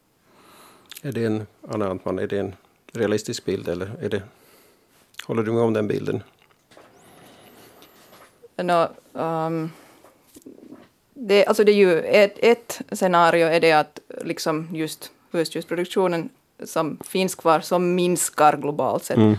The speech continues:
Speaker 2: att den skulle kunna vara till exempel i Finland. Och det skulle jag säga, liksom, om man nu tänker på att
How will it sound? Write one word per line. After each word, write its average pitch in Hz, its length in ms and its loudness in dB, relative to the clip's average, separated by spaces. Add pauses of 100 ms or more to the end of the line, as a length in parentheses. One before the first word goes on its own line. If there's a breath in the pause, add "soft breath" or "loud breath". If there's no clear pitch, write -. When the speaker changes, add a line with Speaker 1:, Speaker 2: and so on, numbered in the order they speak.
(140)
Speaker 2:
att 139 180 -4
den 151 100 -4
skulle 165 180 -8
kunna 165 320 0
vara - 260 -4
till - 220 -10
exempel - 480 -8
i - 40 -8
Finland. 156 460 -8
Och - 240 -12
det 185 120 4
skulle 208 200 0
jag 202 80 2
säga, 175 320 2
liksom, 156 360 -4
om 156 100 -2
man 156 100 -4
nu 156 60 -4
tänker 156 360 -4
på 156 180 -6
att 156 180 -6